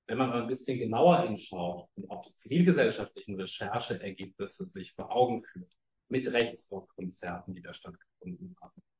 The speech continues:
mit riesengroßen Runen, die auf diesem Anwesen von Ingo K. und anderen angebracht waren. Ich komme ursprünglich aus dem Main-Tauber-Kreis.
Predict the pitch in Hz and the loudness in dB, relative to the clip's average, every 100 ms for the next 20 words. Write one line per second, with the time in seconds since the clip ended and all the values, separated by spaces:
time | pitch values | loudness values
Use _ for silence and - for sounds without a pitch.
0 | _ - 120 120 131 180 180 165 151 110 | _ -6 -4 -4 2 4 6 4 2 2
1 | 135 143 113 95 - - _ _ _ _ | 2 0 -4 -4 -6 -16 _ _ _ _
2 | 117 123 160 175 131 113 107 101 101 101 | -4 2 8 8 8 2 0 -4 -6 -8
3 | 101 - 113 131 127 107 101 98 - 98 | -8 -4 -2 0 0 -4 -6 -10 -6 -6
4 | 95 95 98 - 110 107 92 - 104 104 | -4 -6 -12 -8 -2 0 -2 0 2 2
5 | 98 90 104 101 101 - 101 104 98 - | 0 -4 -6 -6 -10 -8 -6 -4 -6 -10
6 | _ _ _ - _ _ _ _ _ - | _ _ _ -20 _ _ _ _ _ -14
7 | - 131 143 110 104 104 - 92 87 - | 0 2 2 0 -2 -4 -6 -8 -8 -6
8 | 95 90 87 95 90 101 - 117 139 - | -6 -6 -8 -8 -10 -10 -6 -2 -2 -4
9 | - | -16